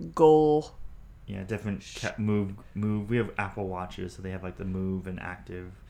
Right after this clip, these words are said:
Speaker 2: goals, and so it, at the end of the week, it kinda recalibrated and said, "You should probably move up to," for me, I moved up to, like, I don't know, five ninety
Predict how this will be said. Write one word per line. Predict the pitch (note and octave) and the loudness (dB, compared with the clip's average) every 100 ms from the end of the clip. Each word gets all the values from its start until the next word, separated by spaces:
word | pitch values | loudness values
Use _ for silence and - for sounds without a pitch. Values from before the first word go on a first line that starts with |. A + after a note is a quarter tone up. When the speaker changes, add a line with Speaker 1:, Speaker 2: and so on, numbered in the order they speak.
| - - - - G2 | -20 -20 -20 -16 -6
Speaker 2:
goals, | F#2+ F2+ F2 F2 F#2 | -4 -2 -4 -8 -8
and | F2+ | -8
so | F#2 F2+ | -6 -6
it, | F2+ - - - - - - - - | -6 -10 -18 -20 -20 -20 -20 -18 -12
at | F2 | -2
the | G2+ | 0
end | G2+ | 2
of | F#2+ | 0
the | |
week, | F#2 F#2+ F#2+ | 0 -2 -4
it | F2+ | -8
kinda | G2+ F2+ F2+ G2 | -6 -6 -8 -6
recalibrated | G2 - G2 F#2 F2 F#2 F2+ F#2 F2 | -6 -6 -6 -6 -8 -8 -6 -8 -8
and | F2+ F2+ F2+ - - - - - | -10 -12 -14 -20 -20 -20 -20 -18
said, | - F#2+ F#2+ | -6 -4 -2
"You | G2+ | -4
should | G2+ F#2+ | -4 -4
probably | G#2+ G2+ | 0 0
move | G2+ G2 | 0 -2
up | F#2+ | -4
to," | - G2 | -6 -8
for | A2 | -2
me, | G#2+ G#2+ F#2+ | 0 2 2
I | |
moved | F#2+ F#2+ | 0 -2
up | F#2+ F#2+ | -6 -6
to, | F#2 | -6
like, | F2+ - - - G2 | -6 -10 -16 -16 -14
I | |
don't | F2+ | -12
know, | F2 E2+ - | -12 -14 -10
five | F#2 F2+ | -8 -8
ninety | F2+ F2 F#2 G2 G#2 | -8 -6 -6 -4 -6